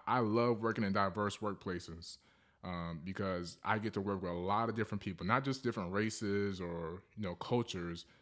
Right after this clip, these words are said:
um, but there's people from different bra-, backgrounds as a whole. And for me, was, I knew, you know,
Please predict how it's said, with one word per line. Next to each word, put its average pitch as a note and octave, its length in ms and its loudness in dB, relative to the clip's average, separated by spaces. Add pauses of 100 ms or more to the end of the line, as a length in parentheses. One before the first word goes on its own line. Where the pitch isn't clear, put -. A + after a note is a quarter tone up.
(280)
um, F2+ 400 -4
but F#2+ 120 -4
there's A#2 120 0
people D3+ 200 4
from A#2+ 160 2
different G2+ 280 0
bra-, A2 200 4 (140)
backgrounds G#2+ 500 2
as F2 120 -8
a E2+ 60 -2
whole. F2+ 560 0 (480)
And F#2+ 320 -4
for F#2+ 120 -2
me, A#2 280 4
was, G#2 240 0 (420)
I A2 640 4 (240)
knew, G2 520 0 (100)
you G#2+ 100 -6
know, F2 420 -4